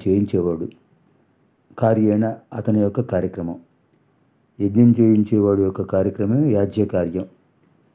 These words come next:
దాని చేత అనర్థంగా అనే అర్థంలో యాజ్యకార్యేణ పదం ప్రయోగించారు.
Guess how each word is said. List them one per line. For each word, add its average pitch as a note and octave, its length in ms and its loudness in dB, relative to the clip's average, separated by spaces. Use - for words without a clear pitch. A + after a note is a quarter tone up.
దాని G#2+ 340 2
చేత G2+ 200 0
అనర్థంగా G#2+ 800 -6
అనే F#2+ 380 -4
అర్థంలో G#2 640 0
యాజ్యకార్యేణ G#2+ 840 2
పదం G#2 280 -4
ప్రయోగించారు. F2 640 -6